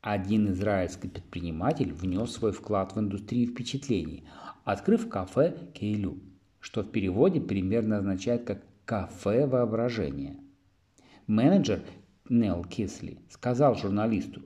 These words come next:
что люди ходят в кафе не чтобы поесть, а чтобы пообщаться и привлечь к себе внимание. В кафе «Кейлю» этот ке-, тезис обрел логичную завершенность.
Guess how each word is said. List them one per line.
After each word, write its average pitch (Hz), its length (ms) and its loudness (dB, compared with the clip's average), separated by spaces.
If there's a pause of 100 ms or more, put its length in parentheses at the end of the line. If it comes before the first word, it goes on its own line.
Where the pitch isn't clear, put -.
что - 400 -4
люди 156 340 4
ходят 131 380 2
в - 80 -10
кафе 131 320 2
не 120 140 4
чтобы 156 340 2
поесть, 120 680 -2 (260)
а - 100 -6
чтобы 160 280 0
пообщаться 156 880 2 (320)
и - 80 -2
привлечь 214 360 6
к - 60 -6
себе 107 200 2
внимание. 76 680 0 (540)
В - 100 -20
кафе 92 300 -2
«Кейлю» 92 580 -4 (280)
этот 101 300 -4
ке-, 151 640 2
тезис 147 440 2 (240)
обрел 98 420 -2
логичную 104 640 -4
завершенность. 101 760 -4